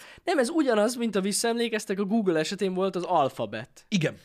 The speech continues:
Speaker 1: Mert ugye a Google mögött az Alphabet cég áll, aki alá csomó apróság tartozik.
Speaker 2: Igen.
Speaker 1: Például a Google.
Speaker 2: És nagyon érdekes volt, hogy kétezer-tizenötben akkor is nagyon sokan azt hitték, hogy a
Speaker 1: Hogy
Speaker 2: Google-nek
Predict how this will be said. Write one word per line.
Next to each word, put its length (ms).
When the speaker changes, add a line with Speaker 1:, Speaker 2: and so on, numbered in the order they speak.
Speaker 1:
Mert 140
ugye 200
a 180
Google 260
mögött 240
az 80
Alphabet 640
cég 280
áll, 260
aki 440
alá 380
csomó 720
apróság 540
tartozik. 280
Speaker 2:
Igen. 160
Speaker 1:
Például 220
a 40
Google. 360
Speaker 2:
És 160
nagyon 180
érdekes 380
volt, 140
hogy 80
kétezer-tizenötben 680
akkor 200
is 60
nagyon 180
sokan 240
azt 160
hitték, 300
hogy 120
a 20
Speaker 1:
Hogy 140
Speaker 2:
Google-nek 200